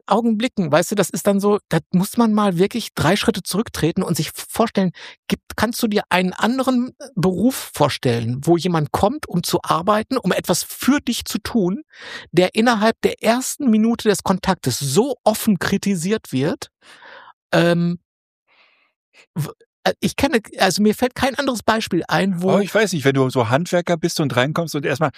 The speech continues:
Speaker 2: „Schuhe aus!“ Weiß ich nicht.
Speaker 1: Ja,
Speaker 2: Es ist,
Speaker 1: gut,
Speaker 2: es
Speaker 1: Schuhe
Speaker 2: ist doch,
Speaker 1: aus,
Speaker 2: es
Speaker 1: ja.
Speaker 2: ist doch einfach eine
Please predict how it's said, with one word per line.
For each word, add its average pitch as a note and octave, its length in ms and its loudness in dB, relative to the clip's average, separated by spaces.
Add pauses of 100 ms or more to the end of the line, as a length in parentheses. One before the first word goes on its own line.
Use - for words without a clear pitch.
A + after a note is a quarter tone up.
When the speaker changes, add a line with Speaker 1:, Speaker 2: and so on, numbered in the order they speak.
Speaker 2:
„Schuhe C4 260 4
aus!“ A#3 540 0 (640)
Weiß F3+ 160 -2
ich F#3 80 -2
nicht. G2 220 -6 (2000)
Speaker 1:
Ja, C3+ 60 0
Speaker 2:
Es D#3+ 120 2
ist, F3 80 -2
Speaker 1:
gut, D#3 160 0
Speaker 2:
es - 40 -10
Speaker 1:
Schuhe G3 220 2
Speaker 2:
ist G3 100 -2
doch, F#3+ 80 4
Speaker 1:
aus, E3+ 200 -2
Speaker 2:
es D3+ 120 4
Speaker 1:
ja. C#3+ 40 0
Speaker 2:
ist A#2+ 100 -2
doch F3+ 200 2
einfach D3+ 280 0
eine C#3 160 0